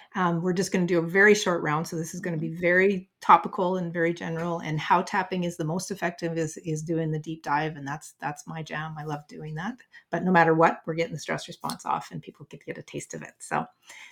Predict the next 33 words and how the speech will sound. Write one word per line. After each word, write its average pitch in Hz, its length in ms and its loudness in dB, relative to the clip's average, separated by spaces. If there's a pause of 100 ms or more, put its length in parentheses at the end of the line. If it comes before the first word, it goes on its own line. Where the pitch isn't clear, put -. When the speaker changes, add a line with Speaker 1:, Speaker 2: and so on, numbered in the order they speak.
(200)
Speaker 1:
um, 156 400 4
and 165 180 0
so 156 120 -4
I 151 100 2
also 185 240 6
say 180 300 2
that 165 140 0
it's 160 180 -4
like, 143 140 -6
if 151 100 -12
I 147 60 -8
say 156 180 -4
anything 156 260 -2
that 151 100 -6
doesn't 147 280 -6
resonate, 202 600 -2
please 170 220 -4
feel 170 160 -4
f-, - 120 -12 (160)
free 160 240 -4
to 160 80 -6
just 151 400 -10 (360)
take 175 200 0
it 160 60 0
out 156 220 2
or 151 80 -2
change, 143 320 -6 (120)
change 143 320 -8
it. 139 120 -8 (540)
Um, 151 240 -2
and 151 160 0
like 151 160 -4
it, 180 80 -8